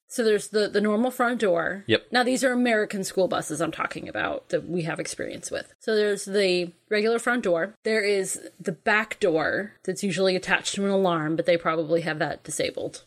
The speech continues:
Speaker 2: Yeah.
Speaker 1: There are two roof hatches.
Speaker 2: I wonder if
Speaker 1: Is there one or two in, like, a regular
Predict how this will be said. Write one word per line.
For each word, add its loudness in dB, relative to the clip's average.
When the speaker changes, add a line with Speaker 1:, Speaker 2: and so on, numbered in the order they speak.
Speaker 2:
Yeah. -2
Speaker 1:
There 2
are 0
two 0
roof 0
hatches. -4
Speaker 2:
I -10
wonder -2
if -4
Speaker 1:
Is -4
there 4
one 0
or -2
two -2
in, 0
like, 2
a 0
regular 0